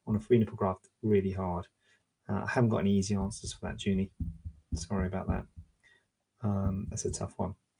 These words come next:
"Nikki, my belly button has no stalk due to umbilical hernia. It was attached due to very slight stitches. Would it be easier to have taken it away and a new one made rather than rescue it?"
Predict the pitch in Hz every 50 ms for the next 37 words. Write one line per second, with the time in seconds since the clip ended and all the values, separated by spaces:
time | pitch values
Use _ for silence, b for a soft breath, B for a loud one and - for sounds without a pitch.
0 | B B B B B _ _ - 135 127 131 - 107 95 101 113 120 123 - 147
1 | 151 151 151 127 113 104 98 98 101 104 - - - 117 110 117 123 131 135 135
2 | 131 - - - 139 120 107 - - - 117 113 110 - 120 120 113 117 117 113
3 | 113 - 110 - - 156 147 139 123 107 98 95 - 107 101 - - - - -
4 | 127 - - - 120 107 117 113 120 123 120 117 - - - - 123 - - -
5 | - - - - 101 104 117 131 151 143 135 135 143 151 143 143 123 110 - -
6 | 113 104 - - 120 120 - - 120 117 113 110 - - - 107 110 117 120 117
7 | 117 113 117 113 110 104 101 107 107 107 110 110 107 110 107 107 113 113 - -
8 | - - 107 101 -